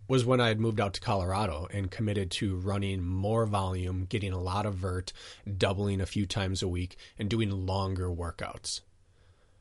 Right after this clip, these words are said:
I was in no better five K shape. I couldn't run any faster in a mile, but what I could do is handle things that went wrong. And the, I ran a race that, that spring,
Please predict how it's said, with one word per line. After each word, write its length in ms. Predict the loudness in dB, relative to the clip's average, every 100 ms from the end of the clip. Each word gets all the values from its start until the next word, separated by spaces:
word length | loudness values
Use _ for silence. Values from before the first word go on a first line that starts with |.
| _
I 140 | 4 6
was 180 | 8 6
in 240 | 4 4
no 240 | 4 4
better 400 | 4 2 0 0
five 500 | -2 -2 0 0 -2
K 240 | -6 -4 0
shape. 480 | 0 2 0 -2 -10 -14 -20 _ _ -20 _ -4
I 40 |
couldn't 280 | 2 2 4
run 200 | 4 6
any 200 | 4 2
faster 640 | -2 -2 0 0 0 0
in 60 | 0
a 60 | -2
mile, 520 | -2 -2 -2 -6 -10 -16 -20 -20 -2
but 100 | 2
what 160 | 2
I 60 | 2
could 220 | 0 2
do 220 | 4 6
is 140 | 6 2
handle 600 | -6 -4 0 2 2 0
things 420 | -2 -2 0 0
that 120 | -2
went 200 | -4 -6
wrong. 400 | -4 -4 -4 -10 -16 -20 -20 -20 -20 -16 -2
And 400 | 0 2 0 0
the, 480 | -2 -6 -2 -2 0
I 140 | -2
ran 260 | 2 2 4
a 60 | 2
race 420 | 4 4 4 4
that, 280 | 0 -4 -8 _ -20 -8
that 200 | -6 -2
spring, 640 | -2 -2 0 -2 -2 -8